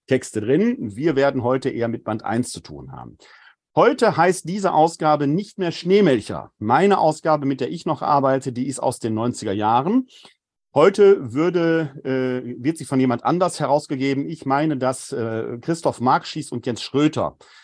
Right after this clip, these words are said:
äh, die Herausgeber der neuen Ausgabe sind. Ich versuche, die korrekten bibliografischen Angaben später in die Shownotes zu legen. Schauen Sie da also später mal nach. Das ist jetzt ein bisschen aus dem Kopf zitiert.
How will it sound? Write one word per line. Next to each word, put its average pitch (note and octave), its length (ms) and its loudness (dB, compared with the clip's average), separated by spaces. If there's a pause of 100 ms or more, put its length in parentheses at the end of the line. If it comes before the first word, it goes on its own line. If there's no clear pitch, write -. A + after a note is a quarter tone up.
(320)
äh, A#2+ 280 0
die A2+ 380 -4
Herausgeber A#2+ 520 2
der A2 80 -2
neuen C#3 280 2
Ausgabe C3+ 440 -2
sind. A#2+ 300 -4 (440)
Ich B2 120 -10
versuche, C3+ 460 0
die C3 200 0
korrekten C#3 460 -6
bibliografischen C3+ 640 -2
Angaben A#2+ 340 0
später C3+ 340 -4
in B2+ 40 -4
die A2+ 80 -4
Shownotes D3+ 480 2
zu A#2+ 100 -6
legen. G2 240 -6
Schauen C#3+ 240 -2
Sie C3+ 80 -6
da A2+ 60 -6
also B2 180 -6
später D3+ 380 -2
mal A2+ 160 0
nach. B2 240 0
Das - 180 -6
ist B2+ 100 -10
jetzt A#2 160 -10
ein A#2 40 -12
bisschen B2 240 -8
aus F2 80 -12
dem F2+ 80 -12
Kopf C3 220 -4
zitiert. F#3 440 -6